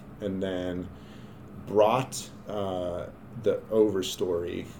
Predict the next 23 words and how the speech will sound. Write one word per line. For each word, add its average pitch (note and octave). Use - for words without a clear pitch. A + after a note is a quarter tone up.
um, F#2
but G2
I F#2+
didn't F#2+
have F#2+
time F#2
to, F2
um, F2
finish -
that. D#2+
So G2+
I'm, G2+
like, F#2
forty F#2+
percent F2+
through E2
that. -
So G2
Overstory, G2+
uh, F2
by F2+
Richard G2
Powers. B3+